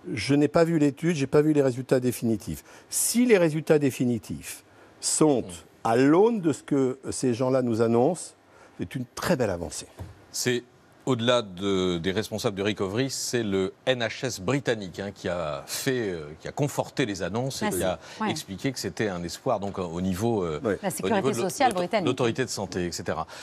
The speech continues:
Speaker 2: Puisqu'on parle de traitement, et, euh, je dois en parler parce que il est très visible, il y a un professeur de médecine, chef de service,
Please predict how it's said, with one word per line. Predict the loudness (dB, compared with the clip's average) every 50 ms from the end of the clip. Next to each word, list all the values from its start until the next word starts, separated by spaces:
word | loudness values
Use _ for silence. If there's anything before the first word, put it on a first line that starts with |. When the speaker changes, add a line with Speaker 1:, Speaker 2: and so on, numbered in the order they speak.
| -16 -6 -2
Speaker 2:
Puisqu'on | 0 0 0 0 -2 0
parle | 2 2 2 2 0
de | -4
traitement, | -4 -4 -6 -4 -4 -2 0 0 2 2 0 -2 -2 0
et, | 0 2 4 4 4 4
euh, | 4 2 2 2 2 0 0
je | 0
dois | 0 0 0
en | 2
parler | 2 2 2 2 2
parce | 0 0 -2 -4 -2
que | 0 2 2 2 2 2 2 0 0 0 0 -2 -2 -4
il | -4 -4 -2 0 0
est | 0 0
très | 0 -2 -2
visible, | 0 0 0 2
il | 2
y | 2
a | 0
un |
professeur | 0 0 -2 -2 -2 0 0 0
de | 0 0
médecine, | -2 -2 -2 -4 -4 -4 -2
chef | 0 0 0 2
de | 0 0
service, | 0 0 -2 0 0 0 0 -2 -2 -4 -8